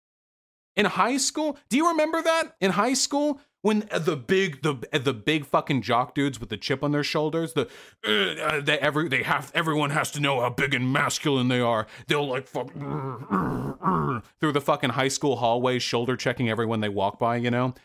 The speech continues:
Because they, makes them feel like they have the biggest fucking dick in the yard, you know?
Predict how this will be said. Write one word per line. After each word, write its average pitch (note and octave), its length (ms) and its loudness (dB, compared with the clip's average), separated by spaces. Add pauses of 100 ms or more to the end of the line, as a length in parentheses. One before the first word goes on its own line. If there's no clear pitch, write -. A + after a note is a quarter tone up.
(120)
Because B2+ 360 -2
they, A2 260 -2 (220)
makes A2+ 380 -4
them A#2+ 140 -2
feel A#2+ 220 -2
like A2+ 140 -4
they A2+ 80 -2
have G#2+ 100 -2
the G#2+ 80 -6 (160)
biggest A#2 320 -4
fucking A#2 240 -2
dick G#2 200 -4
in A2 80 0
the G2 80 -2
yard, A2 420 0
you B2+ 80 -2
know? C#3+ 220 0